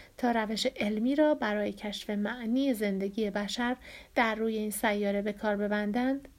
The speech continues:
اما آنها که بلافاصله بر نمی‌گردند. نه. خب، بقیهٔ کشف و شهودها هم نشان می‌دهند که سرانجام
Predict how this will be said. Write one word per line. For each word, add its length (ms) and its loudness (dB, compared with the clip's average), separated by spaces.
اما 280 0
آنها 300 -2
که 140 0
بلافاصله 720 0
بر 200 2
نمی‌گردند. 840 -2
نه. 280 -2
خب، 300 0
بقیهٔ 340 4
کشف 300 0
و 60 4
شهودها 520 0
هم 280 2
نشان 380 4
می‌دهند 480 -4
که 120 -8
سرانجام 760 2